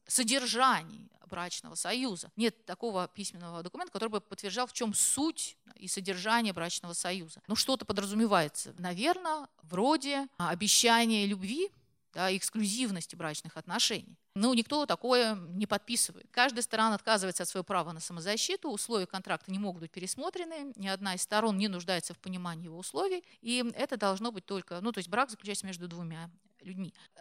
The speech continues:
Но есть еще и такая моральная сторона аномальности социального контракта. Это, с одной стороны, мы мыслим,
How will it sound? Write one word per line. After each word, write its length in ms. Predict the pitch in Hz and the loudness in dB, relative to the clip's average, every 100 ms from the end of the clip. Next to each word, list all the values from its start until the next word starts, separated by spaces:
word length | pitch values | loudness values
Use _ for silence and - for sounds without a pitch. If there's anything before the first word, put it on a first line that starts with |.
| 175 | -2
Но 420 | 196 247 320 311 - | 2 4 6 6 4
есть 280 | - 254 - | 0 -2 0
еще 280 | 233 - 262 | 0 2 0
и 340 | 208 233 233 | -2 -2 -2
такая 340 | - 185 180 175 | -4 -4 0 2
моральная 560 | 202 226 226 185 165 | 6 8 8 6 2
сторона 580 | 165 - 185 190 269 381 - _ _ - _ | -4 -2 -2 2 2 0 -4 _ _ -20 _
аномальности 840 | 185 208 214 247 262 262 240 - | 2 4 8 10 10 8 2 0
социального 600 | 202 180 - 196 190 190 | 0 2 2 2 0 -4
контракта. 760 | 190 196 190 262 349 - 247 233 226 - | -4 -6 2 6 6 2 -2 -2 -4 -12
Это, 440 | - 190 - 190 190 _ _ _ | -12 -10 -4 -4 -6 _ _ _
с 120 | - | 4
одной 380 | 214 214 294 240 | 6 6 6 6
стороны, 420 | - 180 170 170 | 4 0 -4 -6
мы 220 | 175 180 - _ - | -8 -8 -12 _ -6
мыслим, 580 | 185 196 - 170 170 | -2 0 -2 -4 -14